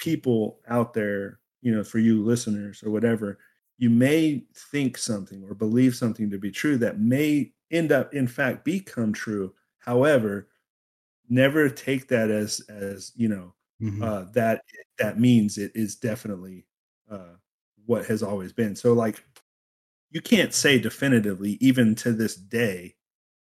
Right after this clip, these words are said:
Speaker 1: what, you know, the darkness is. But we know now that
Speaker 2: Mm-hmm.
Speaker 1: the Hive were very much a, a huge influence in a lot of the demise of what happened with the Fallen.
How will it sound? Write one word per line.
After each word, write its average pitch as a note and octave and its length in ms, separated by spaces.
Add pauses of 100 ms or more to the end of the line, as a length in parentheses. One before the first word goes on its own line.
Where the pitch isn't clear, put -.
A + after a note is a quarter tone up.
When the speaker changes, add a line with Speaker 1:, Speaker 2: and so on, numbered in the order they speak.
(360)
Speaker 1:
what, G#2+ 480 (120)
you A#2+ 120
know, F#2 220 (300)
the B2+ 100
darkness G2+ 520
is. - 340 (800)
But A2+ 340 (480)
we B2+ 200
know A2+ 340
now G#2+ 640 (400)
that A#2 160
Speaker 2:
Mm-hmm. G2+ 80
Speaker 1:
the A2 80
Hive C#3 440 (760)
were A2 160
very A2 260
much G#2+ 260 (120)
a, G#2 280
a A2+ 40
huge A#2+ 560
influence G#2+ 560
in G2+ 80
a F#2+ 80
lot G#2+ 240
of G2 80
the F#2 80
demise F#2 760
of F2+ 360 (960)
what G#2 100
happened F#2 300
with E2 100
the - 80
Fallen. G#2+ 400